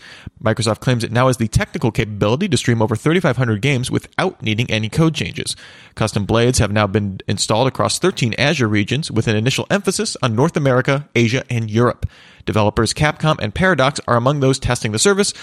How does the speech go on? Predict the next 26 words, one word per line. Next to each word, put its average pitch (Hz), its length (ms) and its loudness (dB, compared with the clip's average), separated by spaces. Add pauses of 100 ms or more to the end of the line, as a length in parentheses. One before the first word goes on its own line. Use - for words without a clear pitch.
(120)
with 170 120 -2
public 208 260 0
trials 147 260 0
expected 156 540 -2
later - 280 -6
this 120 180 2
year. - 220 -2 (1800)
Huawei 123 320 2
has 113 120 2
found 117 160 0
itself 113 300 -2
out 120 180 0
of 101 80 -4
several 113 260 0
standards 165 440 0
bodies 107 340 0
following 113 300 0
being 110 160 0
placed 123 280 0
on 110 60 -2
the 104 100 -4
U 113 120 4
S 117 80 2
Department 113 320 -4
of 98 100 -4
Commerce's 139 520 0